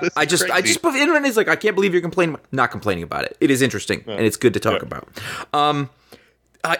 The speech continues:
Speaker 2: I believe that he is interweaving things from the other series that he has done since
Speaker 1: Yes.
Speaker 2: Strangers in Paradise originally concluded. Now, I did not
Speaker 1: They're
Speaker 2: read
Speaker 1: all
Speaker 2: all
Speaker 1: the
Speaker 2: of
Speaker 1: same
Speaker 2: those.
Speaker 1: book. They're all in the same universe.
Speaker 2: Right. But the Rachel in here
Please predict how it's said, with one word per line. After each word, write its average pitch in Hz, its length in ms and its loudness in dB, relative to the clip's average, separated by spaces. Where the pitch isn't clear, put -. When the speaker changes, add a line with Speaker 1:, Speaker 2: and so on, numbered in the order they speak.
Speaker 2:
I 165 80 2
believe 180 720 0
that 143 140 0
he 165 140 -2
is 147 120 0
interweaving 147 500 2
things 117 560 0
from 123 500 0
the 110 200 -2
other 135 220 4
series 123 420 2
that 117 120 4
he 117 80 4
has 104 140 2
done 104 280 2
since 104 320 -2
Speaker 1:
Yes. 131 100 4
Speaker 2:
Strangers 98 440 -4
in 101 180 -4
Paradise 98 360 2
originally 98 300 0
concluded. 90 320 -2
Now, 107 120 -2
I 131 80 0
did 127 120 -2
not 131 120 0
Speaker 1:
They're 127 60 2
Speaker 2:
read 131 80 2
Speaker 1:
all - 40 2
Speaker 2:
all 98 100 2
Speaker 1:
the 92 60 -2
Speaker 2:
of 92 60 -4
Speaker 1:
same 123 220 0
Speaker 2:
those. 107 140 2
Speaker 1:
book. - 140 -12
They're 110 120 0
all 123 120 2
in 123 60 -4
the 113 60 -4
same 104 440 0
universe. 104 540 -2
Speaker 2:
Right. - 120 -16
But 190 240 0
the 202 80 4
Rachel 226 540 0
in 190 180 2
here 120 540 -2